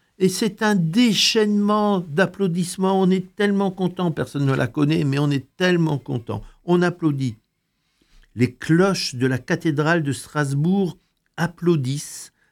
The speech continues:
chaque dimanche à vingt heures. Solidarité avec les soignants.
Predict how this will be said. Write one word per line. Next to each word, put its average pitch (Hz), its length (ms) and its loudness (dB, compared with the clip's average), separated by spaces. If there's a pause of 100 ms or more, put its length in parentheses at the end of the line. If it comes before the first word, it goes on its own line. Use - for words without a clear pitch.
chaque 180 340 0
dimanche 151 540 0
à 135 80 0
vingt 120 320 -2
heures. 120 360 0 (520)
Solidarité 175 920 0
avec 147 260 -2
les 139 120 -2
soignants. 110 520 -2